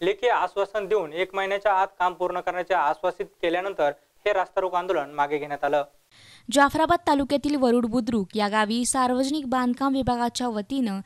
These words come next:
Speaker 2: लेखी आश्वासन देऊन एक महिन्यांच्या आत काम पूर्ण करण्याचे आश्वासित करण्यात आलं. आंदोलनाला शिवसेना नेता रमेश पा गवाड, स्वाभिमानी शेतकरी संघटनेचे युवा जिल्हा अध्यक्ष मयूर बोर्डे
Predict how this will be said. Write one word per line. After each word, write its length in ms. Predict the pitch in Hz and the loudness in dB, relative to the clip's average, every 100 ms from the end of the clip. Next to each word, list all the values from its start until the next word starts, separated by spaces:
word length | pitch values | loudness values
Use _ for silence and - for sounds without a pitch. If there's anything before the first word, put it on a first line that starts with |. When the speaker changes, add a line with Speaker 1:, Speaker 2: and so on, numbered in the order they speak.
| - - | -16 -10
Speaker 2:
लेखी 360 | 233 262 262 320 | -2 -2 0 -2
आश्वासन 640 | 302 262 - 262 - 254 | 0 0 -2 -2 0 2
देऊन 380 | 233 269 220 180 170 _ | 4 4 2 0 -4 _
एक 200 | 262 294 | -2 0
महिन्यांच्या 580 | 339 320 302 302 311 294 | 0 2 2 0 2 4
आत 100 | 240 - | 2 2
काम 220 | 247 240 | 0 2
पूर्ण 360 | 233 269 294 311 | 2 2 2 0
करण्याचे 600 | 302 277 269 262 277 294 - | 0 2 0 0 0 0 -4
आश्वासित 540 | 240 - 240 277 277 277 | -4 -2 -2 -2 -4 -6
करण्यात 340 | - 220 214 220 | -2 0 0 -2
आलं. 200 | 233 285 - | -4 -4 -2
आंदोलनाला 680 | 240 254 277 269 269 269 269 | 2 6 8 8 6 4 4
शिवसेना 520 | 262 262 240 285 277 | 2 -2 0 0 2
नेता 400 | 277 269 277 269 | 2 2 2 2
रमेश 420 | 262 233 247 240 - | 2 2 2 0 0
पा 200 | 240 240 220 | 0 0 -2
गवाड, 380 | 226 226 214 190 - - _ _ _ | -2 0 -2 -6 -16 -20 _ _ _
स्वाभिमानी 500 | - 269 262 311 320 | 2 4 6 4 0
शेतकरी 420 | 311 302 247 302 302 | 0 0 2 0 0
संघटनेचे 580 | 294 269 262 269 - | 2 2 2 0 0
युवा 300 | 277 254 247 | 0 2 2
जिल्हा 300 | 254 262 254 | 2 0 0
अध्यक्ष 380 | 247 208 247 - 254 262 - _ _ _ | 0 0 -4 -2 -4 -4 -10 _ _ _
मयूर 300 | 233 254 269 | 0 2 2
बोर्डे 520 | 247 226 226 240 226 | 0 2 4 2 -2